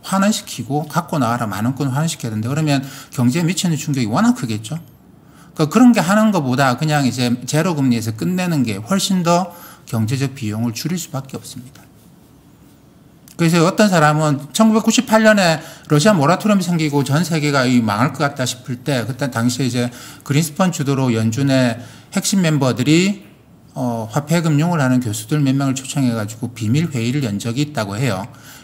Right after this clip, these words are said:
요게 이천이 년에 알려졌는데, 당시에도 연준은 이 교수들한테 어떤 질문을 했느냐면,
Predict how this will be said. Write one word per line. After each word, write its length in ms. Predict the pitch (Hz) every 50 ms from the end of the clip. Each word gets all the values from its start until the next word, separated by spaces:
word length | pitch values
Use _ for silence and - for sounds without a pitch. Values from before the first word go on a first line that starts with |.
| - -
요게 180 | 135 123 131 127
이천이 420 | 113 104 110 - 175 160 127 117
년에 200 | 120 135 143 147
알려졌는데, 580 | 131 127 131 127 117 113 107 107 104 101 110 107
당시에도 540 | 107 101 120 131 127 - 196 185 160 151 123
연준은 560 | 110 113 110 117 139 139 165 185 208 220 214 - - - - -
이 120 | - 151 147
교수들한테 640 | - 120 104 117 139 151 151 147 135 120 - 131
어떤 300 | 104 110 110 - 170 185
질문을 420 | 185 190 185 185 175 170 170 160 151
했느냐면, 720 | 143 143 135 131 123 110 104 117 135 135 123 95 92 -